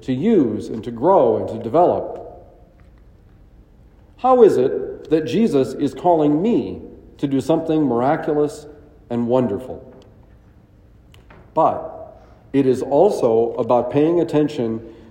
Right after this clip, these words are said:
to the people with whom we walk in our own lives.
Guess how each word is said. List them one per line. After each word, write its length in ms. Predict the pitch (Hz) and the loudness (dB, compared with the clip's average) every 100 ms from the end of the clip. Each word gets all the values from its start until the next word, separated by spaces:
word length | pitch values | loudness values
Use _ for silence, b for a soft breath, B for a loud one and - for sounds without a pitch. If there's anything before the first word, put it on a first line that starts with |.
| B | B
to 80 | 139 | -8
the 100 | 120 | -6
people 460 | - 196 196 175 | -6 -6 0 2
with 160 | 151 139 | 2 2
whom 260 | 156 175 165 | 4 2 4
we 120 | 147 | 0
walk 560 | 123 139 156 156 - | 2 0 0 -4 -8
in 80 | 131 | -2
our 180 | 127 123 | 0 0
own 300 | 139 151 160 | 0 0 0
lives. 440 | 110 95 95 - | -2 -4 -10 -16